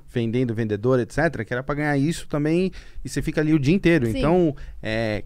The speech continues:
Speaker 1: quem, as pessoas, quando a gente precisa, quando a gente é guerreiro, a gente, a gente trabalha ganhando mil e cem. Isso é um exemplo,
Speaker 2: Sim,
Speaker 1: ô,
Speaker 2: eu fiquei
Speaker 1: Evelyn, isso é um exemplo de, de
Speaker 2: Eu
Speaker 1: vida.
Speaker 2: aprendi, viu? Eu aprendi muito.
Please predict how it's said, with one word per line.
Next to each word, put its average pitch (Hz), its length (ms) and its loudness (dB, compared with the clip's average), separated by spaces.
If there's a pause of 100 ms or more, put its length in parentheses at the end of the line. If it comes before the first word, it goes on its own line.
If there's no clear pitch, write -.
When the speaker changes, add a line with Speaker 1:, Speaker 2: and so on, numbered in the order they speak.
Speaker 1:
quem, 175 300 2
as 117 140 -4
pessoas, 190 320 0
quando 208 200 -2
a 190 60 4
gente 170 180 0
precisa, 131 640 -2
quando 156 160 -2
a 165 60 4
gente 165 180 0
é 147 60 0
guerreiro, 135 420 2
a 131 60 2
gente, 143 480 -2
a 139 40 -2
gente 139 240 -2
trabalha 151 320 2
ganhando 131 240 0
mil 127 140 0
e 104 40 -6
cem. 139 380 0 (300)
Isso - 100 -10
é - 40 -2
um - 40 0
exemplo, 113 640 0
Speaker 2:
Sim, 117 280 2
Speaker 1:
ô, - 60 2
Speaker 2:
eu 262 200 2
fiquei 240 160 -2
Speaker 1:
Evelyn, 311 220 0
isso - 140 0
é 262 40 4
um 349 40 4
exemplo 101 600 0
de, 98 240 -6
de 107 180 -4
Speaker 2:
Eu 254 80 6
Speaker 1:
vida. - 140 4
Speaker 2:
aprendi, 339 240 4
viu? 339 220 2 (280)
Eu 214 60 -2
aprendi 226 400 0
muito. 240 640 -2